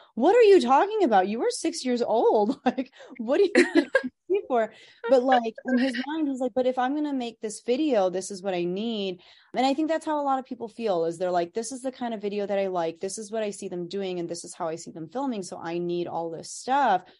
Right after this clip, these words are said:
or I need to kind of force myself to be able to film in this way," versus, "Okay, but what does your day-to-day already look like? What are you already doing?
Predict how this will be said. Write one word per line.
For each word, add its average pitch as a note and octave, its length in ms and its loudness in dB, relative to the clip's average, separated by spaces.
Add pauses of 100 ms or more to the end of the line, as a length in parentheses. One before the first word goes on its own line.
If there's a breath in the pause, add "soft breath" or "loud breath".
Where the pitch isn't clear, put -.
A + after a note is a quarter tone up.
(140 soft breath)
or G#3+ 160 -2
I F#3+ 140 0
need F#3+ 340 -2
to G3 120 -6
kind F#3+ 180 -6
of E3+ 140 -8
force A3 380 -6
myself F3+ 480 -6
to - 80 -14
be F3 140 -6
able E3+ 120 -6
to E3 60 -12
film F3+ 320 -6
in E3 120 -6
this - 280 -10
way," G#3+ 480 2 (280 loud breath)
versus, G#3 560 0
"Okay, D4 240 0
but C4 140 -2
what B3 220 -2
does A#3+ 220 -8
your G3+ 220 -2
day-to-day E3+ 640 -2
already E3 420 -4
look D#3 320 -10
like? D3 260 -8
What A3+ 180 0
are D4 100 0
you C4+ 200 0
already E3+ 420 -2
doing? E3 720 -6